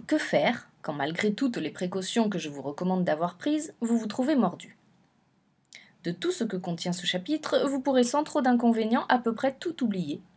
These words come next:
à l'avantage de ce qui vient maintenant, de nature à réduire autant qu'il est possible les inconvénients et la gravité d'une telle éventualité.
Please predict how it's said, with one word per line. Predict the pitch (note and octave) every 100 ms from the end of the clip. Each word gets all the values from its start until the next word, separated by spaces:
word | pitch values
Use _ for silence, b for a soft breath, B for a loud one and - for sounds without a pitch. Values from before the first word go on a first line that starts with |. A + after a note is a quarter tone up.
| _ -
à | F3+
l'avantage | D#3+ D#3 F3 A#3+ F#3+
de |
ce | E3+ E3
qui | F3+
vient | F3 A#3
maintenant, | A3 G#3 G3+ D3 - _ _ - -
de | D#3
nature | C3+ - F#3 E3
à |
réduire | D#3+ E3 F#3 F3+
autant | F#3 G3+ A3
qu'il | A3
est | G3+
possible | F#3+ F#3 - B3 B3
les | B3 B3
inconvénients | A#3+ A#3 A3+ A3+ G3+ G3+ G3
et |
la | F3+ F3
gravité | F#3 A3+ A3+ G#3 F3
d'une | F#3 G#3 G3+ F3
telle | F#3+
éventualité. | F3+ D#3+ D#3+ D#3+ C3 -